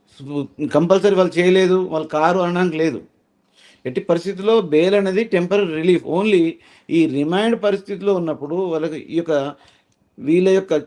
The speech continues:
రిమాండ్ చేసినంత కాలము వీళ్ళని, ఈ వీళ్ళ యొక్క కేసుని బలంగా ఉండడం కోసం మాత్రమే చేసింది. కానీ రి-, బెయిల్ వచ్చినంత మాత్రాన ఇది పర్మనెంట్ సొల్యూషన్ కాదు, only రిలీఫ్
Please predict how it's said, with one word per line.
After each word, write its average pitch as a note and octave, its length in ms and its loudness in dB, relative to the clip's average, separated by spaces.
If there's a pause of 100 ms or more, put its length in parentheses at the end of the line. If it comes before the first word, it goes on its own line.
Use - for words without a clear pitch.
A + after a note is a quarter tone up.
(400)
రిమాండ్ G3+ 420 2
చేసినంత F3+ 360 -2 (120)
కాలము E3 300 2 (100)
వీళ్ళని, F3 360 2 (960)
ఈ C#3+ 40 4 (100)
వీళ్ళ E3+ 320 4
యొక్క F3+ 140 -6 (100)
కేసుని G3 340 2 (140)
బలంగా G3 340 2
ఉండడం F3+ 260 0
కోసం E3 220 -2
మాత్రమే D3+ 320 -4 (460)
చేసింది. D#3 400 -4
కానీ D#3 160 0 (240)
రి-, D#3+ 240 0
బెయిల్ F3 200 4
వచ్చినంత G3 380 -2
మాత్రాన C#3+ 300 -2 (680)
ఇది E3+ 120 0 (120)
పర్మనెంట్ F3 360 0 (160)
సొల్యూషన్ F3+ 360 -4 (100)
కాదు, A#2+ 240 -2 (220)
only A3 200 2 (100)
రిలీఫ్ F3+ 280 0